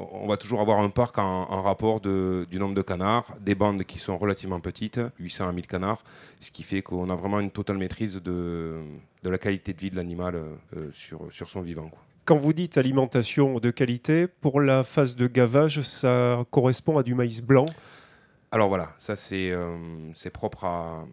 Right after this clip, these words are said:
Speaker 1: à la région. Euh, c'est quelque chose que, que je souhaite continuer et que mon père a mis en place. Ma grand-mère déjà faisait comme ça.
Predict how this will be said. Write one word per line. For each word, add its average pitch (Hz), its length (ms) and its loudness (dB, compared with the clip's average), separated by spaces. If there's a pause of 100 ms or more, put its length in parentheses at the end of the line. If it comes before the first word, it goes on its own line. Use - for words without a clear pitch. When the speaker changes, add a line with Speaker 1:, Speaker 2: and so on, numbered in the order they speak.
(120)
Speaker 1:
à 92 80 -6
la 92 60 -4
région. 104 460 -4 (140)
Euh, 80 100 -10
c'est - 140 -12
quelque 85 140 -12
chose 95 200 -8
que, 80 340 -10
que - 160 -18
je - 80 -20
souhaite - 240 -8
continuer 95 600 -4
et 82 40 -8
que - 160 -18
mon 78 320 -12
père 90 160 -2
a 87 40 -4
mis 90 120 -4
en 85 60 -4
place. 101 300 0
Ma - 80 -2
grand-mère 90 320 -4
déjà 87 320 -6
faisait 87 200 -8
comme 85 160 -10
ça. 107 180 -4